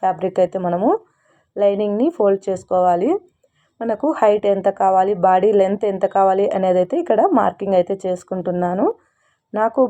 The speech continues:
బాడీ లెంగ్త్ వచ్చేసి ఫోర్టీన్ అండ్ హాఫ్ కావాలి, అలాగే వన్ ఇంచ్ ఖర్చు కోసం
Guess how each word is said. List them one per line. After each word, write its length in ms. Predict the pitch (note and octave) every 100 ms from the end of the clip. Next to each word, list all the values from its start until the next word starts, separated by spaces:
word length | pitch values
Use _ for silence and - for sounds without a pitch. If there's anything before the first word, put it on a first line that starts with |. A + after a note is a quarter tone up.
| G3
బాడీ 200 | F#3+ G3+
లెంగ్త్ 220 | G#3 G#3 G3
వచ్చేసి 320 | G3 F#3+ B3 B3
ఫోర్టీన్ 320 | G3 F#3 G3 F#3+
అండ్ 140 | F3+
హాఫ్ 120 | F#3+ F#3+
కావాలి, 340 | F#3 F3+ F3+ A3+ -
అలాగే 280 | F#3+ F#3 F#3+ C4
వన్ 120 | G#3 F#3
ఇంచ్ 140 | F#3 -
ఖర్చు 220 | F#3 F3+ -
కోసం 280 | F#3+ F#3 B3+